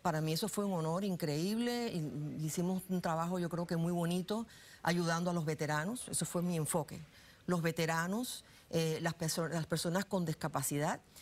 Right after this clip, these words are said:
las personas indocumentadas que no conocen sus derechos, los trabajadores agrícolas. A veces yo iba al, al campo, iba a Immokalee,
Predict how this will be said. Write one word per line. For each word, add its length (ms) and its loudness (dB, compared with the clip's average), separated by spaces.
las 160 2
personas 440 0
indocumentadas 1080 0
que 100 0
no 140 2
conocen 400 0
sus 220 -2
derechos, 580 -2
los 160 0
trabajadores 600 0
agrícolas. 460 0
A 60 2
veces 240 -2
yo 160 0
iba 340 0
al, 260 -4
al 220 -2
campo, 500 0
iba 360 0
a 80 0
Immokalee, 520 -2